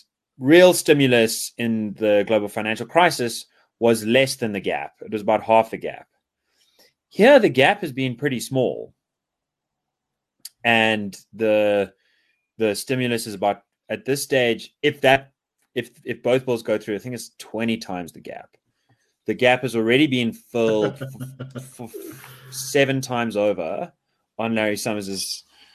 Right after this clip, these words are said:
Speaker 1: uh, thing, if I remember it correctly. So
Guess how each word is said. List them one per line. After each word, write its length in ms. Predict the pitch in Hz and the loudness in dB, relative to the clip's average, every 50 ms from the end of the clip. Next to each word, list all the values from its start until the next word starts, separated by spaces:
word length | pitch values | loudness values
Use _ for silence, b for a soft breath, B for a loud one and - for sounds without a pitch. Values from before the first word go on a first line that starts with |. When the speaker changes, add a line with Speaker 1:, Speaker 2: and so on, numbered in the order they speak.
| b b b b b b b b b b b _ _ _ _ _ _ - | b b b b b b b b b b b _ _ _ _ _ _ -4
Speaker 1:
uh, 200 | 107 104 98 90 | -2 0 0 -2
thing, 260 | - - 117 113 131 | -4 -4 -2 -2 -2
if 120 | 143 135 | -2 -2
I 100 | 117 104 | -2 -2
remember 280 | 101 101 101 98 101 101 | -2 -2 -4 -4 -4 -4
it 100 | 98 - | -6 -4
correctly. 460 | - 107 101 98 - - 120 131 151 | -6 -4 -4 -4 -6 -6 -6 -6 -6
So 540 | 143 - - 107 107 107 104 101 101 101 101 | -6 -4 -2 2 2 4 4 4 2 0 -2